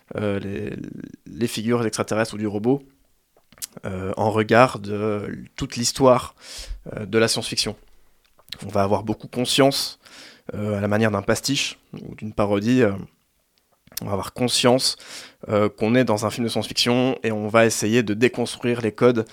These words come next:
de ces, de ces figures-là. Euh, voilà. Et celui-là, il m'intéressait notamment pour ça. C'est la, euh, c'est un... c'est un personnage qui est, euh,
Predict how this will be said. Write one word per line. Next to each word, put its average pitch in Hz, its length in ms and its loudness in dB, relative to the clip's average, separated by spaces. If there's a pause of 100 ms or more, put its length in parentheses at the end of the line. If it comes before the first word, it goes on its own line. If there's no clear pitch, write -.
(360)
de 110 200 -4
ces, 104 380 0
de 101 80 -8
ces 107 140 -4
figures-là. 110 480 2 (680)
Euh, - 300 -8 (360)
voilà. - 220 -8
Et 107 60 -8
celui-là, 113 480 4
il 107 80 2
m'intéressait 104 420 -4
notamment 104 340 -2
pour - 180 -14
ça. 123 260 8
C'est 101 240 -4
la, 101 220 -4 (480)
euh, - 100 -10
c'est - 220 -6
un... 95 220 -8 (500)
c'est - 240 -14
un 107 60 -8
personnage 117 500 2
qui 107 240 -2
est, 107 80 8
euh, 107 320 6